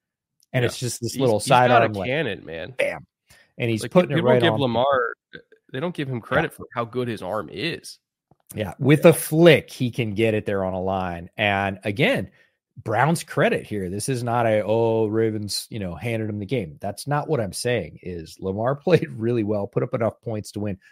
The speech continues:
Speaker 1: Browns defense was still good enough to com-, basically completely shut the run down and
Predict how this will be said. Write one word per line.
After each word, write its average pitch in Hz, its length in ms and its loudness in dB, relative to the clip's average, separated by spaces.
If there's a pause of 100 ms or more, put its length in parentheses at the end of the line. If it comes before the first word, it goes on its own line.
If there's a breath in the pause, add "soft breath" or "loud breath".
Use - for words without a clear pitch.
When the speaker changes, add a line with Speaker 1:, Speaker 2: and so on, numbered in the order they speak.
(140 soft breath)
Speaker 1:
Browns 147 300 2
defense 160 360 0
was 139 140 0
still 180 240 2
good 113 140 0
enough 92 160 -8
to - 100 -20
com-, 95 240 -8
basically 139 380 2
completely 175 500 -2
shut - 260 -2
the 98 100 -2
run 107 200 0
down 147 300 -2 (760)
and 113 420 2